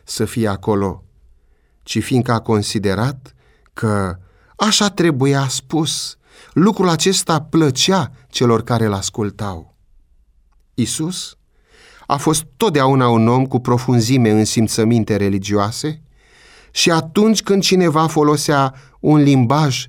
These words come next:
religios de lemn, adică doar fraze convenționale, era mâhnit,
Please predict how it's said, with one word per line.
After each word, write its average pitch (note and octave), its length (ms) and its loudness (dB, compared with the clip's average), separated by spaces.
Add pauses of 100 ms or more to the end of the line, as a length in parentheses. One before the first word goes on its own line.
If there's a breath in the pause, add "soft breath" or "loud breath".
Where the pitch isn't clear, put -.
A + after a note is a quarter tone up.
religios C3 720 2
de A2 200 0
lemn, A2 480 0 (520 soft breath)
adică D3+ 680 0 (260 soft breath)
doar F#3+ 240 0
fraze E3 500 0
convenționale, G#2+ 1200 0 (560 soft breath)
era A#2+ 600 0
mâhnit, B2 920 -4